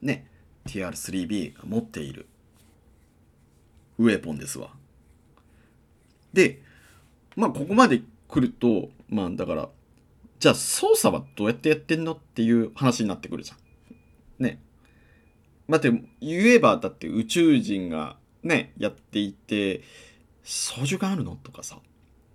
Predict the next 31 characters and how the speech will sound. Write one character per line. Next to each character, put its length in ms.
ど 100
う 60
な 60
っ 40
て 140
ん 60
だ 100
ろ 60
う 0
っ 20
て 200
思 260
う 100
じ 100
ゃ 40
な 140
い？ 80
そ 160
し 80
た 100
ら、 80
こ 180
れ 120
が、 320
な 80
ん 40
か 100
も 140
う 20
す 220
ご 220